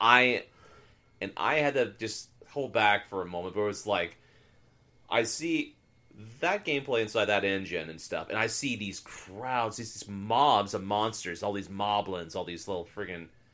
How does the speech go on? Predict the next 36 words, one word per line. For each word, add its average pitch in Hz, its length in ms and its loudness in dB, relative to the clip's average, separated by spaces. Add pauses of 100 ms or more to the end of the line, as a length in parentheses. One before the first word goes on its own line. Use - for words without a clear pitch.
(240)
skeleton 104 460 -4
mob 87 320 -2 (360)
monsters 92 580 -4
and 87 80 -14
stuff, 92 240 -2
the 92 80 -2
Lynels, 101 760 0
all 120 300 0
this 110 220 -2
other 113 240 2
shit, 92 360 -4 (140)
and 98 260 -6
here 104 360 -8
you 117 240 -2
are, 110 100 2
you're 98 100 -4
playing 110 440 -4
as 90 280 -4
either 90 220 -2 (120)
Link 104 440 -2
or 85 360 0 (260)
Revali 92 600 6
or 85 100 2
Barbossa 90 680 2
or 76 120 -4
Daruk 101 600 0
and 87 100 -12
stuff, - 360 -4
and 101 100 -10
you're 104 80 -8
just, 107 240 -10 (300)
just 135 200 -12
waylaying, 127 800 4
just, 104 220 -8 (840)
just, 110 380 2
uh, 90 300 6